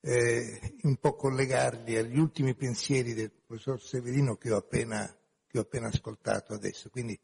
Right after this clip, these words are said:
eh, possiamo aprire un, un breve dibattito, se qualcuno di voi, eh, intende, intende prendere la parola e chiedere al professore qualche chiarimento.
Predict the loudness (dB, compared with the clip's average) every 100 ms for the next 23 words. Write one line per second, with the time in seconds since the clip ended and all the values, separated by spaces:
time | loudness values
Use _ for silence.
0 | _ _ _ _ _ _ _ _ _ -20
1 | -14 -10 -10 -10 -18 _ -6 2 2 2
2 | 0 0 0 0 -4 -14 _ _ -18 -10
3 | 0 2 2 0 2 4 2 0 -14 -14
4 | -14 -16 -14 -12 -10 -8 -8 -10 _ _
5 | _ _ _ -8 0 2 4 2 -2 -10
6 | _ _ _ _ -12 -6 -4 -6 -10 _
7 | _ _ -8 -8 0 0 0 0 0 0
8 | _ _ _ _ _ _ -12 -4 -4 -2
9 | -2 -2 0 0 0 0 2 4 2 -2
10 | -8 -8 -4 -4 -4 -8 -10 -6 -2 -2
11 | -4 _ _ _ _ _ _ -6 -6 -8
12 | -6 -4 -4 -6 -12